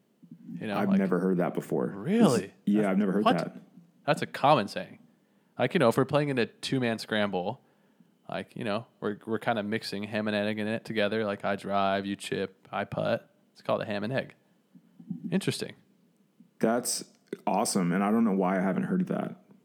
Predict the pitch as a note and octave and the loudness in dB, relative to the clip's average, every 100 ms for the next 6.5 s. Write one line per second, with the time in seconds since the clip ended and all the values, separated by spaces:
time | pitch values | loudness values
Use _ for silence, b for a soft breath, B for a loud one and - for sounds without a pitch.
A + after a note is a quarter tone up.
0 | _ - C#3+ - - _ _ - G#2+ A#2 | _ -2 -2 -2 -12 _ _ -8 -2 0
1 | A2 A2 G#2+ G#2+ - G#2+ G#2+ G#2+ F#2+ - | 0 0 -2 -4 -4 -2 -2 -4 -8 -14
2 | _ _ _ _ - C3 G#2+ F#2+ - F#2+ | _ _ _ _ 0 2 2 2 2 2
3 | G2+ G2 F#2+ E2+ D2 - E2 D#2 C#2+ - | 2 2 2 0 0 0 0 0 -2 -2
4 | D#2 - D#2+ D#2+ - _ _ - - A2+ | -4 -2 -4 -4 -12 _ _ -10 -4 -2
5 | F#2+ G2 C3 E3 G#2 A2 G#2 F#2 G#2 G#2 | 0 0 0 -2 -4 -2 -2 -4 -4 -2
6 | G2 - G#2+ G2+ G2 | -4 -2 -2 -2 -4